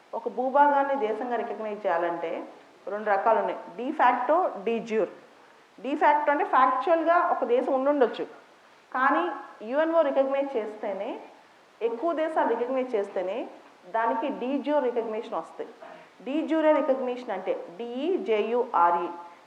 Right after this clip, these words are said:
De jure రికగ్నిషన్ అంటే ఆ దేశానికి వేరే దేశం నుంచి డిప్లొమాట్స్ వస్తారు, ఈ దేశం వేరే వాళ్ళతో డిప్లొమాటిక్ కనెక్షన్స్ ఉండొచ్చు.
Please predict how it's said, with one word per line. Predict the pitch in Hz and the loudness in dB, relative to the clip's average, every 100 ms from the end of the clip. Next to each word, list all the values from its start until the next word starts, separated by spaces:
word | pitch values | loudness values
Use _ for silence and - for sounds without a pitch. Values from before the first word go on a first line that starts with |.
| - 185 | -18 -6
De | 285 320 | -4 0
jure | 339 311 | 2 2
రికగ్నిషన్ | 269 277 247 240 - | 0 0 -2 -4 -6
అంటే | 196 208 202 180 180 - - - - | -10 -6 -4 -4 -6 -14 -20 -12 -2
ఆ | 220 | 0
దేశానికి | 226 240 262 302 302 | 4 6 6 2 2
వేరే | 247 269 | 4 4
దేశం | 262 269 | 4 2
నుంచి | 262 208 | -2 -4
డిప్లొమాట్స్ | 202 233 247 247 | -4 -2 -4 -4
వస్తారు, | 190 - 165 139 - - - - - | -8 -6 -6 -6 -10 -18 -20 -20 -14
ఈ | 226 | 0
దేశం | 240 254 311 | 6 8 8
వేరే | 247 240 262 | 4 6 6
వాళ్ళతో | 254 - | 6 4
డిప్లొమాటిక్ | 208 220 247 240 254 | 0 -2 -4 -4 -4
కనెక్షన్స్ | 202 202 220 202 | -4 -4 -8 -8
ఉండొచ్చు. | 190 185 170 | -6 -8 -10